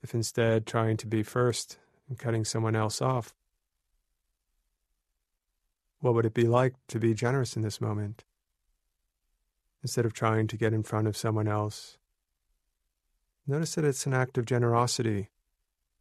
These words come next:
to give someone else some space to turn, allow someone else to move in front of you.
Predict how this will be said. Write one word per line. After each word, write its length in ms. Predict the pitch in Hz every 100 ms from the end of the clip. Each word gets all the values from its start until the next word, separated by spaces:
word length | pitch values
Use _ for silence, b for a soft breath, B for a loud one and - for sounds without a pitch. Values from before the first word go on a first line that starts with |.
| _ _ _ _ _ -
to 120 | 123
give 240 | 117 107
someone 280 | - 110 110
else 200 | 107 107
some 160 | - 110
space 400 | - 110 107 -
to 140 | 110
turn, 480 | - 107 107 104 104 - _ _ _ _ _ _ _ _ _ _ _ _ _ _ _ _ _ _ 117
allow 180 | 110 110
someone 280 | - 107
else 240 | 107 107 -
to 120 | 113
move 220 | 107 104
in 100 | 113
front 220 | - 110
of 100 | 104
you. 280 | 104 104 101